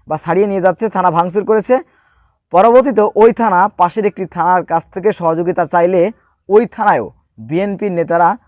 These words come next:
ওই থানার বিএনপি নেতারা ঘিরে ফেলে। এই হচ্ছে দেশের পরিস্থিতি, আর এরা চায় সংস্কার।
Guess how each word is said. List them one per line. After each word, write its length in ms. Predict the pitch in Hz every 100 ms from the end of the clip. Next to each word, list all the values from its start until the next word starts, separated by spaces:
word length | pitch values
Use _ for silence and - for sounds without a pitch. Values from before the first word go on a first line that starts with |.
| _ -
ওই 100 | 170
থানার 240 | 196 170
বিএনপি 260 | 160 170 156
নেতারা 260 | 165 202
ঘিরে 220 | 156 147 135
ফেলে। 240 | 120 82 _ _ _ _ _ _ _ _ _ _ _ _
এই 120 | 160 175
হচ্ছে 260 | 185 -
দেশের 260 | 180 170 175
পরিস্থিতি, 480 | - 170 - 196 202
আর 100 | 175
এরা 180 | 175
চায় 240 | 170 165 139 _ _
সংস্কার। 580 | - 196 160 139 - 110